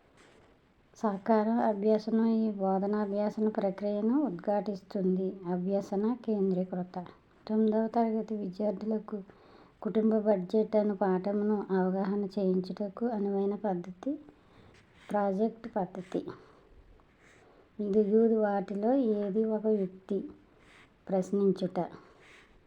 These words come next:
ఈ క్రింది వానిలో ఒకటి నిర్మాణాత్మక ఉపర-, ఉపగమంలోని దశ కాదు. అంటే వివరించడం. తపాలా బిళ్ళలు అను పాఠ్య బోధనకు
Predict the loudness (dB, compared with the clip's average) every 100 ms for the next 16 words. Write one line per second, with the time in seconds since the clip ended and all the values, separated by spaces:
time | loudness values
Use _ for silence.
0 | _ _ -20 -20 _ -4 -2 -2 0 2
1 | 4 2 2 2 0 0 0 0 -2 -4
2 | -2 0 2 0 0 0 -2 -4 -6 -8
3 | -8 -4 -4 -2 -2 -2 -4 -8 -6 -4
4 | -2 0 -2 -2 -4 -4 -4 -2 0 0
5 | -2 -2 -4 -6 -12 -20 _ _ _ _
6 | -20 _ 0 0 0 -2 -6 -12 _ _
7 | _ _ -4 -2 2 2 2 2 2 0
8 | -2 -6 -8 -12 -20 -20 -20 _ _ _
9 | _ -20 -20 -20 _ _ _ _ -4 -2
10 | 0 0 0 0 0 0 0 -2 -2 -2
11 | -2 0 0 2 0 0 -2 0 2 2
12 | 0 -2 -4 -2